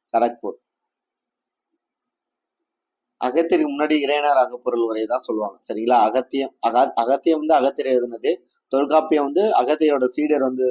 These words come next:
தொல்காப்பியர் எழுதுனது. மணிமேகலை உங்களுக்கு தெரியும், இறையனார் அகப்பொருள் உரை தான் வந்து அகத்தியருக்கு முன்னாடி தோன்றின நூல், சரிங்களா?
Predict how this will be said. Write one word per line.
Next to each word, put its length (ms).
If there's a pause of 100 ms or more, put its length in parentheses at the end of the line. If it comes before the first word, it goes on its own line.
(260)
தொல்காப்பியர் 480
எழுதுனது. 400 (640)
மணிமேகலை 500
உங்களுக்கு 300
தெரியும், 300 (680)
இறையனார் 420
அகப்பொருள் 460
உரை 240
தான் 140
வந்து 160 (140)
அகத்தியருக்கு 460
முன்னாடி 260 (100)
தோன்றின 400
நூல், 180 (260)
சரிங்களா? 320